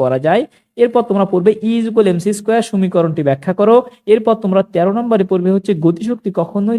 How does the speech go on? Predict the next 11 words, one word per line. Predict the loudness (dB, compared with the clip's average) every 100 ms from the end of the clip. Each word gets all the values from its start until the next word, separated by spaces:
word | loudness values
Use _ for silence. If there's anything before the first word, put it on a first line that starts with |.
| 0
ঋণাত্মক | 0 -2 -2 0
হতে | 0 0 2
পারে | 2 2 2 0
না। | -2 -4 -12 -4
বন্ধুরা, | 0 2 2 2
তোমাদের | 2 2 2
মনে | 2 2
হতে | 2 2
পারে | 2 2 0 -10 -6
যে |
খ | -6